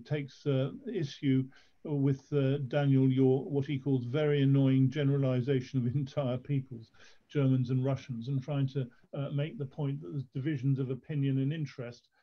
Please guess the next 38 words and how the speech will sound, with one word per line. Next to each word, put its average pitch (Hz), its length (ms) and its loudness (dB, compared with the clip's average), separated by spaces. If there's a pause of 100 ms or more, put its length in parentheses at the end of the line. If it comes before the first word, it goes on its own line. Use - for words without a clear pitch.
(140)
within 139 340 2
those, 123 340 -2 (360)
uh, 196 60 -12 (140)
people. 127 320 -6
So 156 100 -10
I'm 160 100 -4
going 202 180 -4
to 175 160 -4 (380)
go 170 560 -2
around 170 500 -2
the 139 80 -2
group 131 320 0
and 143 140 -2
perhaps 175 220 -4
kick - 220 -8
off 151 220 -6
with 151 220 -4
you, 170 200 -4 (140)
Kirsten, 139 500 -6 (480)
on 190 160 -2
this 233 160 2
point 180 300 -8
about 165 280 -6
who 180 200 -2
actually 160 320 -8
paid 147 280 -4
the 143 180 -4
cost - 240 -8
of 135 120 -10
construction, 139 800 -6
who 151 140 0
would 135 160 -2
stand 143 460 -4
to 143 40 -8
lose. 139 480 -2 (540)
What's 220 260 -4
your 185 220 -2
understanding 143 840 -4